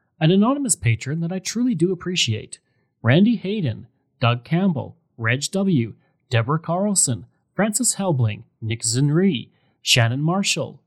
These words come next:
Clinton Martinez, Dimitri Shove, Aaron O'Hara Myers, Robert Dunseith, Todd Casey,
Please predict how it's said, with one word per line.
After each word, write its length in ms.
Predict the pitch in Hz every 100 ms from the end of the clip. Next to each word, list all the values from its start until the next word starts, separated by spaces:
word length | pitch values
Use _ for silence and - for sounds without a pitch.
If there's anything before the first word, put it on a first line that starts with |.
| _
Clinton 420 | - 120 110 143
Martinez, 680 | 151 151 202 185 92 - - _
Dimitri 420 | 104 104 - 139
Shove, 440 | - 190 196 110 - _ _ _
Aaron 240 | 117 160 226
O'Hara 400 | 208 208 220 208
Myers, 520 | 190 170 101 - - _ _ -
Robert 400 | 107 104 151 -
Dunseith, 520 | 202 202 139 110 - _
Todd 300 | - 123 170
Casey, 540 | 165 160 160 170 170